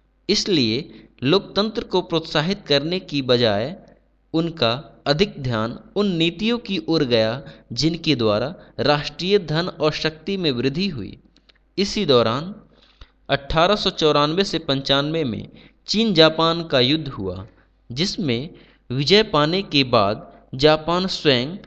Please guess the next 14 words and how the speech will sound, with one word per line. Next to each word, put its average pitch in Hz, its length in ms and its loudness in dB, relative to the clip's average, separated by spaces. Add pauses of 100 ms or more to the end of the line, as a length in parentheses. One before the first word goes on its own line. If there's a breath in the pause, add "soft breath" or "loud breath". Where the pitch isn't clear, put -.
(260 loud breath)
साम्राज्यवादी 151 960 4
प्रवृत्तियां 139 760 -2 (560)
अपना 147 360 -6
बैठा 117 440 -8 (320)
और 120 500 0
उपनिवेश 139 540 0
प्राप्त 131 460 -4
करने 123 300 -2
के 127 240 -2
लिए 101 320 -4 (340 soft breath)
बेचैन 117 520 -2
हो 110 180 -8
गया। 92 220 -10 (720 soft breath)
फिर 165 460 0